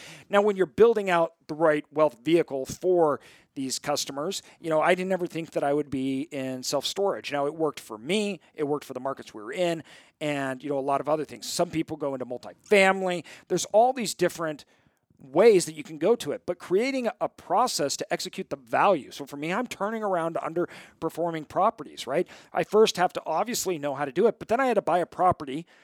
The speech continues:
and that property had to cash flow and be a safe investment to, for me to figure out all the things that I needed to do to make it perform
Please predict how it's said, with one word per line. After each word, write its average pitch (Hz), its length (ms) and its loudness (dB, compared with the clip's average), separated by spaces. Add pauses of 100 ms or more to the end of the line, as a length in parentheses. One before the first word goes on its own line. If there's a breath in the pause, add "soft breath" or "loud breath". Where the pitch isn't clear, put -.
(220 soft breath)
and 180 120 -4
that 208 140 -2
property 220 280 2
had 180 100 2
to 160 60 -4
cash - 460 -2
flow 151 280 -2
and 170 100 -2
be 165 100 2
a 143 60 -2
safe 190 280 -2
investment 156 640 -2
to, 151 80 -12
for 180 240 -6
me 190 160 -4
to 214 60 -2
figure 175 280 -2
out 170 160 2
all 180 140 2
the 196 80 -6
things 175 240 -8
that 165 80 -4
I 180 100 0
needed 175 380 -8
to 123 100 -14
do 123 420 -10 (420 loud breath)
to 196 100 2
make 180 240 -2
it 196 140 -2
perform 175 500 0